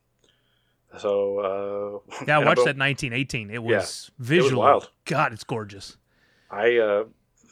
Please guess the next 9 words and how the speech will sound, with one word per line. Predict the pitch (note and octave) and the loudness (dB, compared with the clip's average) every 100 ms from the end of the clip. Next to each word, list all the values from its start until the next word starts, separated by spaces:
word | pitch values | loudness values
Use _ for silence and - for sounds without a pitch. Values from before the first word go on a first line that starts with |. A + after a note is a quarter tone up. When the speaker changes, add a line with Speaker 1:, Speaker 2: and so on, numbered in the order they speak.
| _ _ | _ _
Speaker 1:
you | B2+ | -6
know, | G2 A#2+ A#2 - | -4 -6 -6 -4
I'm | A2+ A#2+ - | -2 -4 -8
in | A#2 | -10
Houston, | G#2+ C#3 C3 - A2+ C#3+ | -6 -4 -4 -4 -4 -6
so | - G#2+ G#2 G#2 G#2 - | 2 2 4 2 0 -2
I | A#2 | -2
get | G#2 G#2 | 0 0
a | G2+ G2+ G2 | 0 0 -4